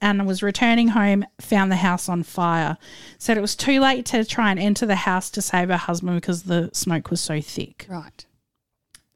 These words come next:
Speaker 1: Also, the articles don't say Macca's run.
Speaker 2: Oh.
Speaker 1: But
Speaker 2: <laughs> Sounds about right.
Speaker 1: they say McDonald's trip. <laughs> Josh was a lifelong Missourian, and over the days that followed his death, condolences poured in for Amy and her son.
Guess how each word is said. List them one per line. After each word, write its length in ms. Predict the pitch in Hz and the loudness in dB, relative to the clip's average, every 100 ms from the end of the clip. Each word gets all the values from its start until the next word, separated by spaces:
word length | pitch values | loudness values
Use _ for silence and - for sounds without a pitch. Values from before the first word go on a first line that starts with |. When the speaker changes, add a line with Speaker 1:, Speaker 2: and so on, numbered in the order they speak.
| _ | _
Speaker 1:
Also, 300 | - 220 226 | 0 2 2
the 120 | 190 190 | 2 2
articles 320 | 196 214 247 | 2 0 0
don't 200 | 202 165 | 0 -2
say 120 | 156 | -2
Macca's 400 | 151 156 - 151 | -2 -2 -4 -6
run. 320 | 113 110 180 - _ _ _ 160 | -6 -4 -6 -8 _ _ _ -6
Speaker 2:
Oh. 180 | 170 - _ _ _ - - - - 247 - - | -6 -6 _ _ _ -10 -10 -10 -8 -8 -10 -6
Speaker 1:
But 160 | - - - 233 196 _ _ _ | -6 -6 -6 0 -2 _ _ _
Speaker 2:
<laughs> 100 | 220 - _ _ - | -4 -4 _ _ -10
Sounds 240 | 165 160 | -8 -4
about 180 | 147 - | -4 -4
right. 220 | 147 - _ _ | -6 -8 _ _
Speaker 1:
they 60 | 196 | -14
say 220 | - 180 | -6 -6
McDonald's 880 | 170 165 - 151 143 143 202 - _ _ _ - - - _ _ | -6 -10 -8 -6 -6 -8 -14 -20 _ _ _ -20 -20 -20 _ _
trip. 300 | - - - - - | -16 -16 -16 -20 -4
<laughs> 1040 | - - 220 - 233 - - - - - - | 0 2 0 0 -4 -2 -4 -4 -6 -12 -2
Josh 340 | 247 294 - | 2 2 2
was 140 | 285 240 | 0 2
a 60 | |
lifelong 560 | 226 214 233 - 233 214 | 2 4 2 2 4 4
Missourian, 640 | 202 190 208 226 247 370 494 539 - - _ | 4 2 2 4 4 2 0 -6 -10 -16 _
and 220 | - 202 196 | 0 2 2
over 300 | 202 208 202 | 2 2 0
the 80 | |
days 320 | 202 220 233 240 | 2 4 2 2
that 120 | 220 | -4
followed 420 | - 220 202 202 | 0 2 2 2
his 260 | 202 190 - | 0 -2 0
death, 320 | 185 190 - | 0 0 0
condolences 720 | 208 190 196 214 214 - 208 | 0 2 4 2 0 -2 -6
poured 340 | - 202 190 | -2 0 2
in 160 | 190 185 | 2 0
for 100 | 190 | 0
Amy 340 | 165 175 180 | 2 2 4
and 180 | 175 165 | 2 2
her 120 | 170 | -2
son. 460 | - 156 139 147 | -2 -4 -4 -4